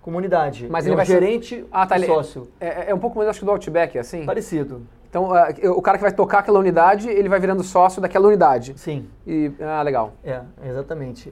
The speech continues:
Speaker 1: E eu acredito mais nesse modelo porque, primeiro, a gente consegue ter mais controle, mais cuidado. E, assim,
Speaker 2: Aham.
Speaker 1: o Olivia,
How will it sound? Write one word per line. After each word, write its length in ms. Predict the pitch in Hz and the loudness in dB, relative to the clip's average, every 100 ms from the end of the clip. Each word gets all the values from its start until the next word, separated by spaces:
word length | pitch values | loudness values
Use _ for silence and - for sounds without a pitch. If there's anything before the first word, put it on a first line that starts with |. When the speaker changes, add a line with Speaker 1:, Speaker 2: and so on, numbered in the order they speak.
| - | -14
Speaker 1:
E 760 | 147 147 143 143 143 139 139 - | -10 -6 -6 -4 -4 -4 -4 -2
eu 80 | 190 | -4
acredito 400 | 240 175 202 147 | -4 -6 -6 -8
mais 240 | 147 143 | -8 -8
nesse 220 | 135 - | -10 -12
modelo 380 | 131 120 143 156 | -12 -8 -4 -4
porque, 420 | 156 143 156 147 | -6 -12 -12 -12
primeiro, 260 | 143 143 175 | -12 -10 -8
a 40 | |
gente 180 | 175 175 | -10 -12
consegue 680 | 170 147 156 147 147 139 - - - _ _ | -14 -10 -8 -8 -6 -8 -10 -18 -20 _ _
ter 100 | - | -10
mais 400 | 143 147 139 - - _ _ - | -6 -6 -8 -12 -20 _ _ -12
controle, 560 | 151 139 147 156 170 147 | -10 -8 -6 -4 -6 -8
mais 160 | 139 | -10
cuidado. 520 | - 135 131 143 156 185 | -12 -10 -8 -8 -10 -8
E, 60 | 180 | -6
assim, 180 | 175 | -6
Speaker 2:
Aham. 320 | 156 147 151 147 - | -6 -6 -8 -10 -8
Speaker 1:
o 60 | 165 | -6
Olivia, 580 | 165 190 208 143 131 | -4 -6 -6 -6 -6